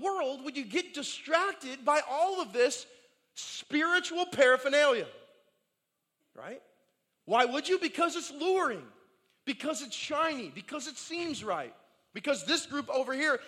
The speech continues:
has prescribed to it. And so if it has a gathering of masses, it must be true. It must be real.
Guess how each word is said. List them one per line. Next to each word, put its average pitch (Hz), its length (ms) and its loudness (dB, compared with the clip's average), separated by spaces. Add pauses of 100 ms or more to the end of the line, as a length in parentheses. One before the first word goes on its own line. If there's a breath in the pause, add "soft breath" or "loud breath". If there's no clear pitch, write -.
(120)
has 254 200 4
prescribed 285 560 -2
to 214 120 -6
it. 185 40 -10
And 190 100 -10
so 220 180 -4
if 220 80 -8
it 202 60 -4
has 233 300 2 (140)
a 233 60 -2
gathering 214 400 0
of 175 140 -6
masses, 240 540 -2
it 330 140 -10
must 370 280 0
be 262 100 -8
true. 170 340 -8 (840)
It 160 80 -18
must 156 240 -10
be 208 120 -16
real. 240 280 -8